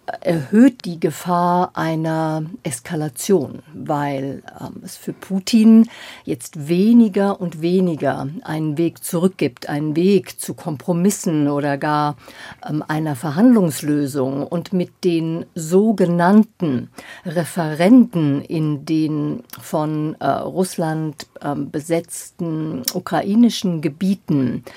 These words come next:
ähm, stellt er ja noch einmal, sagen, die Realität auf den Kopf. Er macht, sagen, aus einem klaren Angriffskrieg, aus einer klaren Aggression,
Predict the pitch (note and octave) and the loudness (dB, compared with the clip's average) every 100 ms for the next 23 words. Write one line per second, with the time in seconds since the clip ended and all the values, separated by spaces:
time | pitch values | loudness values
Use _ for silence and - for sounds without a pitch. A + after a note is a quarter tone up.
0 | - - - - E3 E3 - G3+ F#3+ F#3+ | -18 -18 -18 -6 -6 -4 -4 2 2 2
1 | - F3+ F3 E3+ E3+ A3 - - D3+ D3 | 0 2 2 2 2 0 -2 -4 -2 0
2 | C#3 C#3 D3 C#3+ D3 D#3 D#3 D#3 D3 D3+ | 0 -2 -2 -2 -2 -4 -4 -2 -2 -4
3 | - E3 D3 - C#3 B2 C#3 - - A#3+ | -6 -6 -6 -4 -4 -4 -8 -8 0 0
4 | - - - D#3 D3+ E3+ F3+ - - G3+ | 0 -12 -6 -2 0 -2 -2 -10 -14 -6
5 | D3+ - D3+ - D#3 D3+ C#3+ C#3 - - | -6 -4 -8 -4 -4 -2 -4 -6 -10 -4
6 | G#3+ B3+ F#3+ C#3 D3 F3 A3+ G#3 E3+ C#3 | -2 -2 -2 -4 -2 2 4 6 2 -2
7 | - - D3+ C#3+ C3+ - D3 D3 - D#3 | -8 -8 -6 -4 -6 -6 -6 -6 -4 0
8 | G3 G#3+ F3 D3+ C#3+ C#3+ - - C#3 D3 | 2 2 0 -2 -4 -6 -6 -6 -4 2
9 | A3 C4+ | 2 2